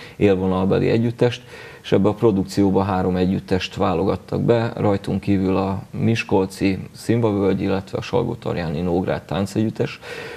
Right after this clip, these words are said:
ö, tagjait. Három együttesből áll ez a produkció, aminek van egy producere, Moha Csaba, van egy rendezője, Novák Péter, és van egy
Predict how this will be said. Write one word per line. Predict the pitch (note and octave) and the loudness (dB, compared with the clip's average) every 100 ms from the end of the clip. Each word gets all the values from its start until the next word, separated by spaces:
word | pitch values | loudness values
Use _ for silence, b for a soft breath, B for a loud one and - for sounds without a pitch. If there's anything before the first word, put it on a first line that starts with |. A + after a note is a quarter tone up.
| B B | B B
ö, | - A2 G#2 G#2 | 2 4 4 2
tagjait. | G#2 A2+ B2 B2 B2+ | 2 2 4 2 0
Három | - D#3 A#2+ G2+ G2 | -2 0 2 2 0
együttesből | - G2+ F#2 - F#2+ F2 F#2 | 0 2 2 2 0 2 2
áll | F#2+ F2+ F#2+ | 2 2 0
ez | F#2+ | 0
a | F#2+ | -2
produkció, | G2+ A#2+ C#3 - A#2 G#2 G#2 | 0 2 2 2 4 4 2
aminek | G2+ G2+ G#2 - | 2 2 0 2
van | G#2+ G2+ | 0 2
egy | F#2+ - - | 0 -4 -8
producere, | - G#2 G#2+ A2+ B2+ A#2 B2+ C3 B2 | 2 2 2 0 0 2 0 -2 -2
Moha | G#2 G2+ | 0 0
Csaba, | G#2 G#2+ A2 A#2+ A#2 - | 0 0 2 2 -2 -8
van | - G2 F#2+ | -2 0 0
egy | E2+ | 0
rendezője, | G2 G2+ G2+ F#2+ F#2+ F#2+ F2 E2+ - | 0 0 0 0 0 2 0 -2 -6
Novák | G#2 G2 A#2+ A#2+ | -2 0 0 0
Péter, | G#2 G#2 - G2+ G2+ B B B | 0 0 0 -4 -4 B B B
és | - | 0
van | G#2+ | 0
egy | F#2 F2+ - | 0 -2 -6